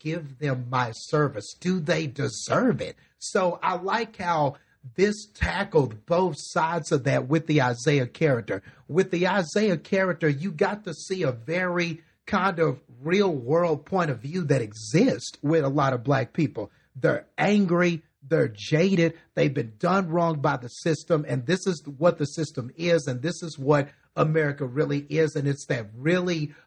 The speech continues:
ugly side of it. And just like Sam said, how could I blame Isaiah for how he felt, you know, being experimented on? The, the crazy thing about the Isaiah character is, like,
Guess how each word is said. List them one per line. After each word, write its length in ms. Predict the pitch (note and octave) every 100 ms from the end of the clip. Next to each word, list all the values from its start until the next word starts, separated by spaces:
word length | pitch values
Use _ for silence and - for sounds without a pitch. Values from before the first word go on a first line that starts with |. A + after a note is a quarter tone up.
| _ -
ugly 480 | F3 D#3+ C#3+ D3 C3+
side 520 | - - D#3+ D3+ C#3
of 180 | A2+ -
it. 160 | - -
And 220 | D3 C#3+
just 280 | D#3 G3+ -
like 200 | E3+ C#3
Sam 380 | - F3 E3 C3
said, 420 | - F#3+ F#3 C3+ _ _
how 220 | - G3
could 180 | A3 A#3
I 120 | D#3+
blame 420 | A#2 C#3 D3+ E3+ C3+
Isaiah 480 | A#2 - C3+ C3+
for 160 | A#2+ C3
how 160 | A#2 G#2
he 140 | F#2 _ -
felt, 320 | A#2+ C#2 -
you 160 | D#3 D3+
know, 140 | B2
being 340 | A2 E3 F3 C3+
experimented 800 | A2 - - E3+ E3 D#3 D3 D3
on? 220 | C#3+ C#3 _ -
The, 160 | D3+ E3
the 160 | D3+ E3+
crazy 400 | - A#3+ A3+ G#3+
thing 220 | G3 F3+
about 260 | D#3+ D3+
the 140 | D#3 C3+
Isaiah 380 | B2 - D3+ C3+
character 460 | - C3+ B2+ C3
is, 160 | B2 A#2+
like, 400 | C3+ B2 G#2